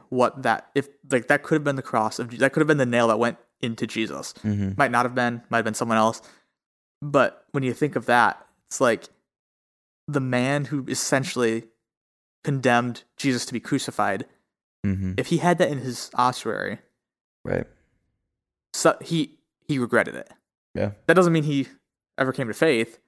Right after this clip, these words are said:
Speaker 2: Right.
Speaker 1: But it could be. And to think
Speaker 2: Mm-hmm.
Speaker 1: that the person who act-, like, actually was essentially what caused the whole crucifixion to happen,
Speaker 2: Mm-hmm.
Speaker 1: we might see in heaven. Like, can you, can you imagine that one?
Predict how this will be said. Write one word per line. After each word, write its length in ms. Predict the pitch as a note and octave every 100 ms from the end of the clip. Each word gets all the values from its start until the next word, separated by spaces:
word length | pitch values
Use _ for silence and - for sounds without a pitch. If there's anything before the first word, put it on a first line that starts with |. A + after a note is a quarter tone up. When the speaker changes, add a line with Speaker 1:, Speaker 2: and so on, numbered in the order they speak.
| _
Speaker 2:
Right. 200 | G#2 G#2 - _ _ _ _ _
Speaker 1:
But 100 | -
it 80 | C3
could 260 | - D#3+ D3
be. 260 | - - - -
And 80 | G2+
to 60 |
think 220 | G2 -
Speaker 2:
Mm-hmm. 40 | G2
Speaker 1:
that 280 | B2 - - _ _ _ _ _ _ -
the 120 | C#3+
person 420 | - D3+ C#3+ D3+
who 160 | C#3+ C3
act-, 260 | B2 B2+ -
like, 300 | C3 B2 - _ _ _ _ _ _ _ _ _ _ _ _ _ _ -
actually 440 | B2+ C3 - C3 C3
was 340 | C3 B2+ -
essentially 400 | C#3 - C#3+ -
what 380 | C3 B2+ B2+ A#2+
caused 340 | - B2+ B2 B2
the 80 |
whole 120 | B2+ B2+
crucifixion 500 | B2+ - - A2+ A2
to 60 |
happen, 380 | - G#2+ - B2 - _ G2+
Speaker 2:
Mm-hmm. 280 | G2 G2 F#2 - _ _
Speaker 1:
we 140 | C3+ B2+
might 180 | B2 A#2+
see 140 | C#3
in 80 | A#2
heaven. 260 | B2 A#2+
Like, 160 | A#2+ A#2+
can 140 | C#3+
you, 40 | C3+
can 220 | _ _
you 80 | C3
imagine 360 | B2 B2 B2 A#2
that 200 | G#2+ B2
one? 200 | D#3